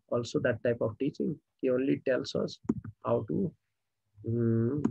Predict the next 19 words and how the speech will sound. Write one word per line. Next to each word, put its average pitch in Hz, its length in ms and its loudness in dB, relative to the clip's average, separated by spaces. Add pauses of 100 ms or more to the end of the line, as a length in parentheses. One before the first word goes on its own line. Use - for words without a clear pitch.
develop 120 400 2
the, 170 340 4 (400)
uh, 113 440 -4 (520)
attachment 135 680 0
towards 131 440 -2 (580)
uh, 110 260 2
that 113 300 2
in 113 140 2
a 110 60 4
relationship, 113 640 2 (600)
mm, 123 180 -4
the 117 120 2
cultivation 127 560 0
of 120 80 -2
that 110 120 -2
relationship 127 640 2
with 107 140 0
the 110 60 0
Absolute, 113 480 -6